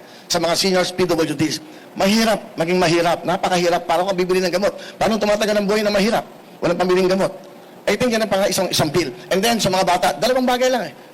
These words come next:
Ang kinabukasan natin eh, bataan eh. Dapat yung mga eskwela, wala nang bayad.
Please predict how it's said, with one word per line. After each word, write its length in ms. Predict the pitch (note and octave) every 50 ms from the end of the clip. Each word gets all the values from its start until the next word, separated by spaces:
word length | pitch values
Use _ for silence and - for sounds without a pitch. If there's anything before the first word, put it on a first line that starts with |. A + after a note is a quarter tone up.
| - - - - -
Ang 60 | - G#3
kinabukasan 480 | C4 C4+ C4 C4 B3 B3+ A#3+ - C#4 C4
natin 280 | B3 B3 D4+ D4+ C4+
eh, 40 | G#3+ -
bataan 400 | G3 A3 A3 A3 G#3+ A3+ G#3+ A#3+ G3
eh. 100 | C#3+ A#2+ - - - - - - - -
Dapat 240 | G#3 A3 B3+ B3+ -
yung 100 | C4 B3+ A#3+
mga 40 | A3+ A3+
eskwela, 280 | - A#3+ A#3 A#3 A#3+
wala 200 | B3+ B3 A#3+ A#3
nang 120 | A#3 A#3+ G#3+
bayad. 320 | G#3 G3 G#3+ B3 A#3+ F#3